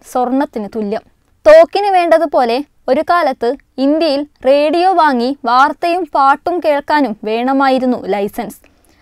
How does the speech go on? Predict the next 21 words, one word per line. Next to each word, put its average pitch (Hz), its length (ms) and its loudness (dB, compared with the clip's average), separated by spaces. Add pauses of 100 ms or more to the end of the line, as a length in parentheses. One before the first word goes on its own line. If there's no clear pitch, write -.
(320)
റേഡിയോയ്ക്ക് 330 680 4 (120)
ലൈസൻസ് 269 560 0
വേണമെന്നത് 311 680 -2 (220)
ഇന്നത്തെ 320 440 0
തലമുറയ്ക്ക് 294 680 0
വിശ്വസിക്കാൻ 320 760 -4
പറ്റാത്ത 294 460 -2 (160)
ഒന്നായിരിക്കും. 226 680 -4 (680)
പോസ്റ്റ് 285 360 4
ഓഫീസിൽ 359 480 0
നിന്ന് 302 360 0 (140)
പ്രത്യേകം 330 540 0
ഒരു 320 220 -2 (100)
പാസ്ബുക്ക് 269 680 0
തരും. 226 200 -4 (520)
അതിൽ 294 340 2 (220)
ലൈസൻസ് 302 560 2
നമ്പർ 311 320 0
ചേർത്തിട്ടുണ്ടാകും. 233 1000 -2 (440)
എല്ലാ 294 280 4
വർഷവും 359 580 0